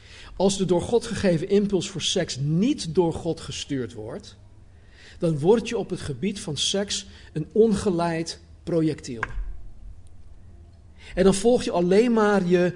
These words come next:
fysieke drang na. Dat is, in het Engels heet dat animalistic. Dan ben je gewoon op het niveau van een dier. Onze puppy,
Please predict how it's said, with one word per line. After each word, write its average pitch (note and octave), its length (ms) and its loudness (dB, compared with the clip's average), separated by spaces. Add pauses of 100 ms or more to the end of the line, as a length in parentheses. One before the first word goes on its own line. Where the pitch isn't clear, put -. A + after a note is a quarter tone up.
(220)
fysieke F#3 680 0
drang F3+ 320 0
na. B2 280 -4 (1800)
Dat E3+ 180 -6
is, - 480 -4 (480)
in D#3+ 160 -2
het D#3 80 -6
Engels F3+ 380 0
heet D3 220 -2
dat D3 260 -6
animalistic. D3+ 1000 -6 (520)
Dan C#3+ 160 -6
ben D#3 140 0
je E3 100 0
gewoon E3+ 440 0
op G#3 140 0
het D3 120 -6
niveau D3+ 440 -2
van C#3+ 160 -6
een A#2+ 160 -8
dier. C#3 500 -4 (2500)
Onze E3+ 220 -2
puppy, D#3+ 500 -4